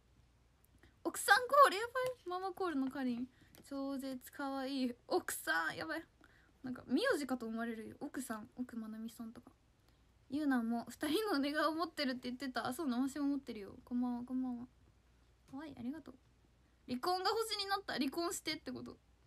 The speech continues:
みーぽん、お化粧の練習頑張って。あ、そうなんだ。みーぽん、何もしなくても可愛いのに。アイドルキャラとは、そうだ。アイ-、アイドルキャラって何？あ、アイドル、一応、すいません。一応、すいません。お、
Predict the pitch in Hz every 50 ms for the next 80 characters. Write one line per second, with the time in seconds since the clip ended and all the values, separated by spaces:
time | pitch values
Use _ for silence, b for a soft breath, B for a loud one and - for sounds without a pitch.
0 | b b b b - - 294 277 254 247 247 247 254 294 - 311 285 277 277 285
1 | 294 269 285 277 254 277 277 262 262 254 - 254 247 - 381 359 302 269 247 226
2 | 220 208 - - - 247 269 269 254 - 240 233 233 247 240 247 254 285 330 -
3 | 339 349 349 - - 277 262 285 - - 285 285 - 339 370 370 339 330 339 370
4 | _ _ _ _ _ _ _ _ _ _ _ _ _ _ _ _ _ _ _ _
5 | _ - - 247 277 330 269 294 277 285 - 349 294 247 233 - 208 214 - -
6 | 226 208 - - 285 392 381 277 247 - 262 277 339 349 392 392 381 359 - -
7 | 330 262 233 - 202 202 202 - 240 - _ B B B B B B B B _
8 | _ _ _ _ _ _ _ - - - - - 320 311 277 247 240 220 208 196
9 | 190 - - _ _ _ - - 214 - - 247 240 233 220 220 240 - 233 226
10 | 214 - 220 208 - - - _ _ _ _ _ _ _ _ _ - _ - -
11 | 269 - - 392 381 370 370 370 - 349 311 294 277 285 254 247 247 254